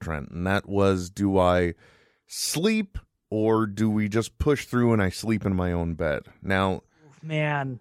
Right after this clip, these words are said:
Speaker 1: now the thing that I didn't factor, because, you know, it, with my ten and a half year old daughter and now my newborn daughter in the car, my wife, all of my cargo is precious, obviously, right?
Speaker 2: Oh, well,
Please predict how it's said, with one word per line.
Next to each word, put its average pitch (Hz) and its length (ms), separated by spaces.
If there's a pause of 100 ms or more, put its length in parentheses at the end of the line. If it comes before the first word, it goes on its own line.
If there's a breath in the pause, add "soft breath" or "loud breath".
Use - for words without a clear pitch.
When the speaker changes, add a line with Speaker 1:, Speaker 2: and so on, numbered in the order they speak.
(140)
Speaker 1:
now 110 240
the 107 220
thing 190 340
that 165 100
I 127 120
didn't 156 500
factor, 107 520 (200)
because, 180 340
you 208 80
know, 147 240
it, 110 220
with 123 220 (260)
my 104 360 (440)
ten 147 180
and 156 100
a 143 40
half 135 240
year 127 80
old 117 160
daughter 127 380
and 107 100
now 98 200
my 92 420
newborn 120 580
daughter 113 340
in 110 80
the 110 60
car, 117 340
my 95 160
wife, 107 460
all 214 240
of 196 120
my 139 220
cargo 107 500
is 85 120
precious, 87 520
obviously, 78 580
right? 92 320 (540 soft breath)
Speaker 2:
Oh, 151 100 (220)
well, 151 200